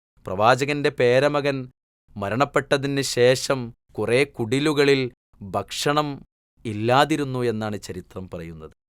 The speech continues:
പ്രവാചകന്റെ പേരമകൻ ലോകത്തുനിന്ന് വിട പറഞ്ഞതിന് ശേഷം കുറേ വീടുകളിൽ അടുപ്പ് പുകഞ്ഞിട്ടുണ്ടായിരുന്നില്ല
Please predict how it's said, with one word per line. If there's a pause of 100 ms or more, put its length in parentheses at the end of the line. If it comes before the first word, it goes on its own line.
(720)
പ്രവാചകന്റെ
പേരമകൻ (540)
ലോകത്തുനിന്ന്
വിട
പറഞ്ഞതിന്
ശേഷം (400)
കുറേ
വീടുകളിൽ (100)
അടുപ്പ്
പുകഞ്ഞിട്ടുണ്ടായിരുന്നില്ല